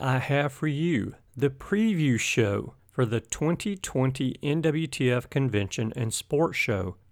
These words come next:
in Nashville, Tennessee. And I have Pete Mueller on the show to tell us all about this year's convention and sports show.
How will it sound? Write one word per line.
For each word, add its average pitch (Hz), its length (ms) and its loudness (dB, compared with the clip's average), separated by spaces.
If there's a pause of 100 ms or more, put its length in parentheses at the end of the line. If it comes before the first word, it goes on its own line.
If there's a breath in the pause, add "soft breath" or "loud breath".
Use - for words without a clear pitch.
(120)
in 117 240 2
Nashville, 110 440 0
Tennessee. 127 640 0 (260)
And 139 80 2
I 139 60 2
have 143 220 2
Pete 165 200 2
Mueller 156 360 4
on 156 100 4
the 151 60 2
show 170 400 4 (160)
to 131 280 4
tell 135 280 2
us 131 120 2
all 123 360 4
about 113 760 2 (100)
this 135 460 0
year's 139 260 2
convention 127 460 2
and 110 100 2
sports 120 380 -2
show. 131 380 2